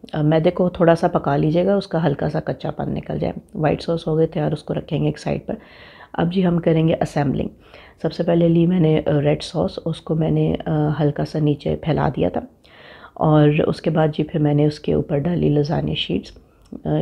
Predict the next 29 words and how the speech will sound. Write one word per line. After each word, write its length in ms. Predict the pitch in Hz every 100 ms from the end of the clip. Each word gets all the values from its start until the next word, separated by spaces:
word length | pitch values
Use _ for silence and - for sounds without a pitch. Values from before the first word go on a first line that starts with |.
| 156 -
ऐसे 220 | 151 165
फैला 300 | 170 151 147
दीजिए 260 | 147 196
लजानी 420 | 185 185 175 156 156
शीट्स 320 | - 165 165
और 60 |
उसके 200 | 151 -
बाद 260 | 151 147 147
जी 120 | 151
मैंने 220 | 147 147
फिर 220 | 147 156 151
उसके 260 | 147 -
ऊपर 380 | 147 151 151 -
लगाया 380 | 151 135 151 147
कीमे 360 | 147 - 143 147
की 160 | -
लेयर 300 | 139 139 - - - - - - -
और 220 | - 151 -
अब 80 | 151
मैं 160 | 156
उसके 240 | 151 151 151
ऊपर 180 | 160 151
लगा 240 | 151 151
रही 100 | 151
हूँ 80 | 151
व्हाइट 240 | 151 156
सॉस 280 | - 160 -
की 120 | -
लेयर। 260 | 165 160